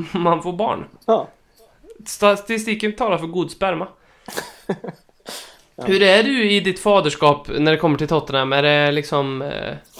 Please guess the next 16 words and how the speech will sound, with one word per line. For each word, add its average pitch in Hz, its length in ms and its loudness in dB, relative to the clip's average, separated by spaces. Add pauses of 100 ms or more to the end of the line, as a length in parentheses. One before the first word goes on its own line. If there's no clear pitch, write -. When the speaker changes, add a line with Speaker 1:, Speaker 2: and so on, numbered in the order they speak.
(1160)
Speaker 1:
är 113 160 -2
det 185 80 6
något 202 160 6
du 190 60 0
kommer 175 240 2
att 165 60 0
forcera 175 600 2
på, 147 300 -2
eller 139 200 0
som 160 160 -4
du 156 80 -4
tror 156 240 0
att 147 100 0
du 151 60 -4
mer 151 160 2
kommer 143 440 0